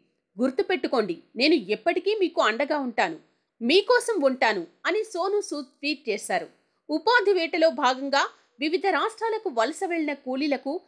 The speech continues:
గత ఏడాది లాక్‌డౌన్ సమయంలో సోనూ సూద్ ఎన్నో సేవలు అందించారు. ప్రయాణ సౌకర్యాలు లేక ఇబ్బందులు ఎదుర్కొంటున్న కూలీల కోసం బస్సులు, రైళ్లను ఏర్పాటు చేశారు.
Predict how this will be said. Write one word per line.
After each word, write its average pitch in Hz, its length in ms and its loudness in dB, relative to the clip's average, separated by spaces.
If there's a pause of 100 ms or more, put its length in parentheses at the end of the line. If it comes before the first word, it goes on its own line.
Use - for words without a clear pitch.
(300)
గత 330 140 4
ఏడాది 392 460 -2
లాక్‌డౌన్ 311 460 -2
సమయంలో 277 540 -4
సోనూ 285 360 -2
సూద్ 285 320 -8
ఎన్నో 269 300 0
సేవలు 247 400 0
అందించారు. 185 580 -2 (680)
ప్రయాణ 440 420 2
సౌకర్యాలు 381 640 0
లేక 294 240 -4
ఇబ్బందులు 311 540 -4
ఎదుర్కొంటున్న 262 640 -4
కూలీల 311 440 -2
కోసం 269 400 -2 (360)
బస్సులు, 427 580 2
రైళ్లను 330 400 0
ఏర్పాటు 220 560 -8
చేశారు. 185 340 -6